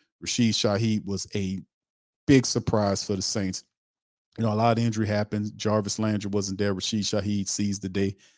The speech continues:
stepped up. You know, Deontay Harris Hardy was banged up, right? And then Rashid Shaheed stepped in there and he made a point. And I often, I talked about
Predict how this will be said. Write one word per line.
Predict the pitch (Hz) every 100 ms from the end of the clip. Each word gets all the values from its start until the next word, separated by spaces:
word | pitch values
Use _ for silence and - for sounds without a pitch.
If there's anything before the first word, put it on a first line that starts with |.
| _
stepped | - 117 107 -
up. | 101
You | 104
know, | 98 95
Deontay | 101 104 98 101
Harris | 107 104 -
Hardy | 107 101
was | 98 98
banged | 98 101 101
up, | 98 98 - _ _ -
right? | 92 -
And | 110 104
then | 107
Rashid | 104 - 117
Shaheed | 107 117 113 113
stepped | - 117 107
in | 113
there | 113 113
and | 104
he | 107
made | 110 113 113 - _
a | 110
point. | - 139 120 101
And |
I | 110
often, | 131 113 104
I | 92
talked | - 123 -
about | 107 107 104